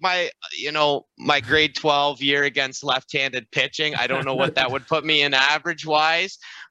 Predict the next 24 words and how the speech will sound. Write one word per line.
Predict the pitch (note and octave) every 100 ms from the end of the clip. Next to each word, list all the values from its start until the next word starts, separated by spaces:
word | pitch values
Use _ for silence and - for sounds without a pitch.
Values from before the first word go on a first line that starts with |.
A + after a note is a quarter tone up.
| -
but | B2
it | A#2+
wasn't | B2+ C#3 C3 -
too | - C#3+
pretty. | A#2+ C#3+ C#3+ E3 F3
But | C3 B2 A#2
hey, | B2 C#3 _ C#3+ C#3 A#2+ _ _ _ _ -
you | D3 D#3+
know | E3+ E3
what? | D3 D3+ F3+ -
That | E3 E3+
was | E3+ F3
a | D3+
g-, | - -
it | F#3
was | F#3 E3+
a | F3+
good | C#3+ G3+ E3+
one. | D#3 C#3
That | D#3 F#3+
was | F#3+
a | G#3
solo | - A#3 A#3+ B3 A#3+
homer | F#3+ G3+ G3+ E3+ B2